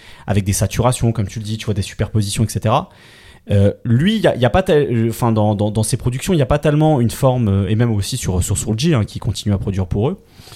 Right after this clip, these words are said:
il y a pas tellement, je trouve, une forme de, de superposition que, euh,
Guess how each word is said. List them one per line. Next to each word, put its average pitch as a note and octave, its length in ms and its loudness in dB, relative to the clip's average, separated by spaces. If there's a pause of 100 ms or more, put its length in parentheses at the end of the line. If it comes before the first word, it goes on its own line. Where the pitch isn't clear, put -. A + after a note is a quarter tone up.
(240)
il - 40 -8
y A2 40 -2
a A2 40 0
pas D#3 120 2
tellement, D#3 220 4
je D3 60 -2
trouve, A#2 200 -2
une A2+ 80 0
forme C3 280 -2
de, G#2 280 2
de F#2 100 0
superposition A#2+ 760 -2
que, E3+ 140 -2
euh, C#3 300 6